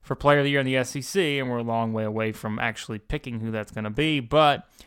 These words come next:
if you just look at it, you look around the league,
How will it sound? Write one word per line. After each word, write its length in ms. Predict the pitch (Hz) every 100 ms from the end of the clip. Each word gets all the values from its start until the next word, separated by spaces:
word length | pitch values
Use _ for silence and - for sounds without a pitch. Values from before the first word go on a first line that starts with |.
| _ _ _
if 220 | - 147
you 80 | 156
just 260 | 151 214 202
look 240 | 151 143
at 220 | 143 135
it, 220 | 135 123 - _ _ _ _ _ _ -
you 140 | 131
look 160 | 131 135
around 260 | 123 123 123
the 60 |
league, 480 | 117 113 113 113 107